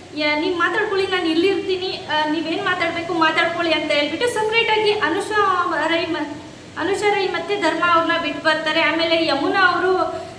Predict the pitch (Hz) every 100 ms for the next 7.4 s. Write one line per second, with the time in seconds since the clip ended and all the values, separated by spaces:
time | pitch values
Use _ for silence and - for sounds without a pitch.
0 | 294 311 302 330 339 339 349 330 349 359
1 | 294 277 370 427 415 403 403 403 392 381
2 | 403 359 359 359 370 302 262 311 403 415
3 | 381 339 359 349 359 294 330 - - 277
4 | 277 302 427 440 427 415 392 403 403 -
5 | - 415 403 381 370 381 381 370 330 339
6 | 330 320 311 311 302 285 285 294 269 262
7 | - 480 - -